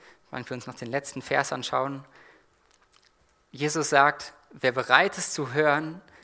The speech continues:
was der Geist der, den Gemeinden sagt. Wer bereit ist zu hören, der höre auf das, was der Geist den Gemeinden sagt.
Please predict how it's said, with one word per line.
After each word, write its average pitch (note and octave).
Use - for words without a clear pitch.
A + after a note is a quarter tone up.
was B2+
der B2
Geist D3+
der, B2+
den B2
Gemeinden B2
sagt. A2
Wer B2
bereit B2+
ist -
zu C#3
hören, D3
der B2
höre C3
auf B2
das, D3
was B2+
der B2
Geist C3+
den A#2+
Gemeinden A#2
sagt. A2